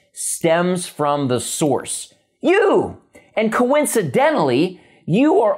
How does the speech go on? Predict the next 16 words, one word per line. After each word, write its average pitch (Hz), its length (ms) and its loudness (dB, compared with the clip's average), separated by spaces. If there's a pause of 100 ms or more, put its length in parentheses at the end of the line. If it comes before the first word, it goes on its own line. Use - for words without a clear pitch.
also 262 560 2
the 127 100 -4
source 117 640 -4 (120)
of 135 180 0
your 147 140 0
personal 160 520 -2
brand. 175 540 -2 (220)
So 208 260 0
it's 190 180 -4
imperative 185 1000 0 (220)
that 160 140 0
you 160 100 0
get 160 140 0
a 139 80 2
solid 202 560 0
handle 156 680 -2